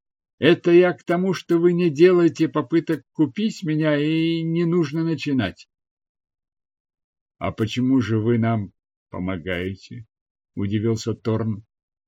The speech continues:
Ну, надо же кому-то помогать. Алекс удивлённо посмотрел на собеседника. Почему не вам?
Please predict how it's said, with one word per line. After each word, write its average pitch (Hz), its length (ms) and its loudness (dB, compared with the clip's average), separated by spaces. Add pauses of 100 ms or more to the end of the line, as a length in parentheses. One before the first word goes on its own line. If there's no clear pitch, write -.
(800)
Ну, 95 320 -6
надо 139 420 0
же 196 360 -4 (200)
кому-то 127 720 -4
помогать. 85 640 -12 (840)
Алекс 107 520 -2
удивлённо 110 600 0
посмотрел 104 600 -8
на 98 120 -6
собеседника. 90 920 -10 (600)
Почему 139 360 -2
не 110 120 2
вам? 107 440 -4